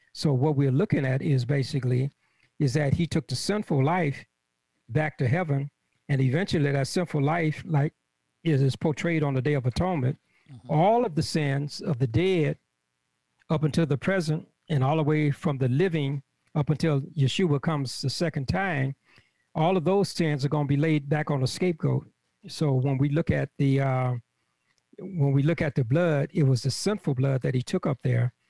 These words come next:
Speaker 1: and that's the blood that's gonna be done away with, because that's a record of sin, and sin is gonna be placed and done away with.
Speaker 2: Okay. Well, can you, uh, take us to the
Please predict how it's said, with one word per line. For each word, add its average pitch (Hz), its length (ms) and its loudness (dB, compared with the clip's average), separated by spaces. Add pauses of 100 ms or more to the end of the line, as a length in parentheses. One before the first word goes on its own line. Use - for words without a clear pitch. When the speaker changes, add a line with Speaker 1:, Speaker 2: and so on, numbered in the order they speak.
(200)
Speaker 1:
and 127 160 2
that's 147 360 -4 (180)
the 143 80 0
blood 139 300 2
that's 135 200 -2
gonna 135 160 -2
be 127 100 0
done 131 200 0
away 135 200 0
with, 123 280 2 (760)
because 131 300 0
that's 147 220 -2
a 135 80 2
record 143 320 0
of 127 100 0
sin, 135 540 -2
and 147 120 0
sin 156 300 0
is 117 100 -2
gonna 135 140 0
be 123 180 0 (100)
placed 135 440 -2 (260)
and 127 160 0
done 143 180 0
away 135 220 0
with. 123 340 0 (1200)
Speaker 2:
Okay. 104 300 -4 (1600)
Well, 165 240 6
can 143 260 4
you, 135 260 4
uh, 113 420 4 (720)
take 131 300 2
us - 160 0
to - 140 -4
the 110 340 -4